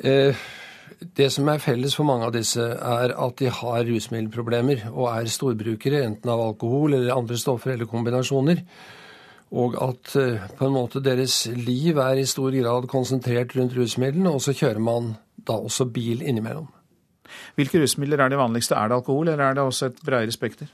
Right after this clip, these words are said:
Speaker 1: Det er et stort spektrum. Eh, når det gjelder alvorlige ulykker, så er nok alkohol fortsatt det vanligste.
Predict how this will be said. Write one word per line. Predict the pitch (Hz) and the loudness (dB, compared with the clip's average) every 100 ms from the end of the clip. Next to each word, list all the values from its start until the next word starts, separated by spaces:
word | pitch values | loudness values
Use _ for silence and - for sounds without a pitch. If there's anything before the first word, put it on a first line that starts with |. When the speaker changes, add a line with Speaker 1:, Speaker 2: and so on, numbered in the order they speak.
| _ | _
Speaker 1:
Det | 185 | 2
er | 151 151 | 4 4
et | |
stort | - - 147 | 2 2 2
spektrum. | - 123 120 160 170 151 | 4 2 4 6 8 6
Eh, | 117 - 160 147 147 147 139 131 135 | 4 2 4 6 8 8 6 4 4
når | 147 | 4
det | 151 | 6
gjelder | 147 135 151 143 131 - - | 6 6 2 0 -4 -6 -2
alvorlige | 185 160 143 131 127 143 151 | 2 4 4 4 6 4 4
ulykker, | 165 143 135 190 180 | 4 4 4 6 4
så | - 151 | 6 4
er | 123 | 4
nok | 123 | 2
alkohol | 131 123 123 123 | 2 0 0 0
fortsatt | - 110 - 120 | 0 -2 0 0
det | - | 0
vanligste. | 120 113 120 - - | 0 -2 -2 -2 -2